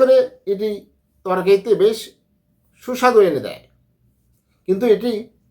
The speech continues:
ডায়াবেটিস নিরাময় করতেও বা নিয়ন্ত্রণ রাখতেও বিশেষ ভূমিকা রাখে। আপনারা জানেন, সকল রোগের জননী বলা হয় ডায়াবেটিস। এই নীরব ঘাতক রোগটি মানুষের দেহের বিভিন্ন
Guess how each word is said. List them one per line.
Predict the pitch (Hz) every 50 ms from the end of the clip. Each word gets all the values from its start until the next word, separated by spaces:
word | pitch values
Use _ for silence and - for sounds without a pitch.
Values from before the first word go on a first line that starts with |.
| _ -
ডায়াবেটিস | 127 156 156 160 170 185 190 247 254 254 - - - _ _ _ _ _ _ -
নিরাময় | 165 170 175 180 180 175 170 180
করতেও | 196 190 - 254 240 202 196 - - _ _ _ _ _ -
বা | 151 202 - - - - - 131
নিয়ন্ত্রণ | 156 160 170 170 165 180 180 175 175
রাখতেও | 175 175 - 240 220 196 175 - 180
বিশেষ | 190 - 254 240 208 - 120 -
ভূমিকা | - 165 196 196 180 170 143 113
রাখে। | 98 - - 90 - - _ _ _ _ _ _ _ _ _ _ _ -
আপনারা | 202 214 254 240 196 208
জানেন, | 226 240 233 208 - - - _ _ _ _ _ _ _ _ _ _ _ _ _ _ _ _ -
সকল | - - 269 180 185 285 269 208
রোগের | 220 220 220 233 214 180 160 175
জননী | 190 208 240 254 277 254 220
বলা | 220 214 196 180
হয় | 196 196 185 - 131
ডায়াবেটিস। | 123 123 131 131 127 120 98 - - - _ _ _ _ _ _ _ _ _ _ -
এই | 190 180 170
নীরব | 170 185 208 220 196 - 139 -
ঘাতক | - 156 202 196 240 202 139 - - _ _ _ _ _ _ _ _ _ _ _ _ _ -
রোগটি | 147 147 165 170 165 165 - 208 196 151 139 - - _ _ _ _ _ _ _ _ _ _ _ _ _
মানুষের | 143 165 202 220 214 247 233 180 170 -
দেহের | 208 196 196 233 208 160 151 180
বিভিন্ন | 220 240 269 269 269